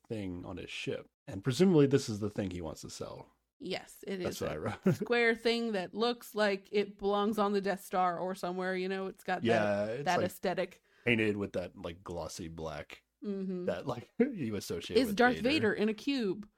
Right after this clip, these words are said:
Speaker 1: Yeah, basically,
Speaker 2: Um,
Speaker 1: yeah. <laughs> That's what it looks like.
Speaker 2: and then, then we get another flashback.
Speaker 1: Yeah. And then I, I just wrote,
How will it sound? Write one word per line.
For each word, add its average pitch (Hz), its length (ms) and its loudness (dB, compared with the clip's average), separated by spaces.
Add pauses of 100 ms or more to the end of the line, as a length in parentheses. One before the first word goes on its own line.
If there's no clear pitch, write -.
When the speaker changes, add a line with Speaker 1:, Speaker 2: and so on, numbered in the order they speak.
(140)
Speaker 1:
Yeah, 123 160 8
basically, 120 320 6
Speaker 2:
Um, 175 220 2
Speaker 1:
yeah. 104 220 2
<laughs> - 40 -10
That's 147 140 -4
what 135 80 4
it - 20 2
looks - 260 -8
like. 147 200 0 (720)
Speaker 2:
and 185 100 -2
then, 214 260 -2
then 202 140 -2
we 262 80 -4
get 247 80 -2
another 196 260 -2
flashback. - 500 -10 (360)
Speaker 1:
Yeah. 135 140 -6 (420)
And 127 100 0
then 120 80 2
I, 139 180 4
I 131 40 6
just 156 180 4
wrote, 123 240 6